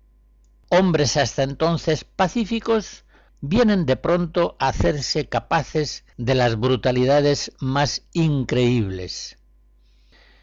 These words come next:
¿Qué pensaremos entonces? Estimaremos que en la paz esa agresividad latente al hombre estaba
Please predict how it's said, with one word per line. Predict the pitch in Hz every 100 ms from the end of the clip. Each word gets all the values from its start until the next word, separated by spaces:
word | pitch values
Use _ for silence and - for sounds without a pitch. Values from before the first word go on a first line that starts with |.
| _ _ _
¿Qué | 240
pensaremos | 190 240 220 214 226 214 202 -
entonces? | 151 120 - 123 98 - 104 - - - - _ _ _ _ _
Estimaremos | 139 - - 143 139 156 175 175 -
que | - 156 151 -
en | 170 156 160
la | 160 -
paz | 196 156 - - - _ _ _
esa | - 147 - 147 147 _
agresividad | - 127 120 135 120 - 127 135 151 147 147 _
latente | 143 139 139 165 165 147 156
al | 160
hombre | 196 175 127 107 90 _ _
estaba | - 120 - 175 170 170